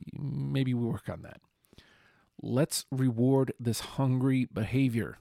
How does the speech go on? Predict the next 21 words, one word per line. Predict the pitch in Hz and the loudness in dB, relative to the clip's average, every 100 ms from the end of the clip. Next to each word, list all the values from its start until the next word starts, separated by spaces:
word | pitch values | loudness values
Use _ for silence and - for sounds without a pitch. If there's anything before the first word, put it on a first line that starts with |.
| _ _ _ | _ _ _
Let's | - 120 139 - | -2 0 0 0
reward | 147 117 123 120 | 2 2 2 2
these | 120 120 | 0 -2
people | - 123 143 131 | -2 0 2 2
who | |
are | 131 | 2
putting | - 117 107 107 | 0 -2 -2 -2
in | 107 107 110 - | -4 -6 -10 -8
the | 107 101 | -4 -2
work. | 98 78 - - - - - - | -2 -4 -8 -16 -20 -20 -18 -4
And | 131 | -2
that's | 131 | 0
not | 143 131 | 0 0
to | 127 | 0
say | - 135 123 | 2 4 4
that | 117 104 101 - _ - | 0 -2 -6 -12 _ -2
other | 123 127 | 0 0
people | - 120 - _ | -2 -6 -8 _
aren't, | 135 123 101 - _ _ _ _ _ _ _ _ - | -2 -2 -4 -10 _ _ _ _ _ _ _ _ -6
but | 113 - _ _ _ _ - | -6 -6 _ _ _ _ -2
these | 127 127 113 | 0 0 -2